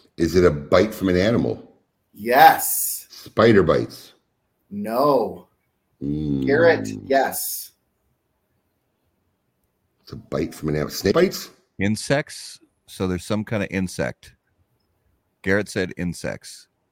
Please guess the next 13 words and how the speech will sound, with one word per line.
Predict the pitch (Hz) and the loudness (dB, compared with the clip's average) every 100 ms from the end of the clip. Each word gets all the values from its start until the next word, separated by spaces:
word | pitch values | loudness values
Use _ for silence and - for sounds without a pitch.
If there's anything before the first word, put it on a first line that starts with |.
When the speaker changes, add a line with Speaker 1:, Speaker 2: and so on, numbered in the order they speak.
| _ | _
Speaker 1:
It's | - - | -20 -16
not | - 80 | -12 -12
spite. | - - 69 - 85 - | -14 -12 -12 -12 -10 -4
Don't | 160 | -2
say | 165 147 | 2 4
mosquitoes. | 82 - 120 135 - - - - _ _ _ _ - | 4 0 0 2 0 -4 -10 -20 _ _ _ _ -20
Speaker 2:
Mm-mm. | 117 104 90 _ _ _ _ | -16 -16 -18 _ _ _ _
Oh, | 117 113 | -10 -8
no, | 107 | -6
that's | 107 110 120 | -6 -6 -8
in | |
the | 104 | -6
millions. | 101 104 104 95 90 90 - | -6 -6 -8 -10 -12 -14 -18